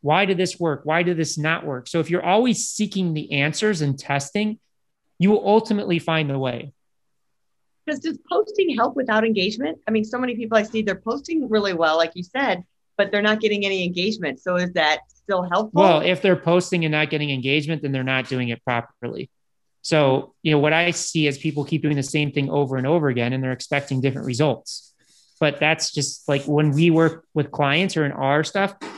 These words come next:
Speaker 1: we do a single iteration process. We focus on one piece of content at a time. We set a hypothesis before we create it. We test it. We s-,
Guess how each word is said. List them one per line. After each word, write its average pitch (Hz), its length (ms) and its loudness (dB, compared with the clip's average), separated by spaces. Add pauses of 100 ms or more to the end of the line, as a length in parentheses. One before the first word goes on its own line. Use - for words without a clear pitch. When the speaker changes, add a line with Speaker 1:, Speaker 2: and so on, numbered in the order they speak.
(260)
Speaker 1:
we 165 120 4
do 180 160 4
a 165 60 2
single 170 480 -2
iteration 151 480 0
process. 127 420 -6
We 143 80 0
focus 151 320 0
on 143 160 -2
one 156 240 2
piece 160 220 -4
of 147 100 -6
content 143 380 -4
at 127 60 0
a 131 60 -2
time. 131 540 -4 (340)
We 143 80 0
set 175 300 0
a 175 60 2
hypothesis 156 720 -2
before 143 340 0
we 131 100 0
create 160 360 0
it. - 120 -6 (400)
We 147 100 -2
test - 520 -2
it. - 160 -6 (360)
We 156 120 4
s-, - 280 -4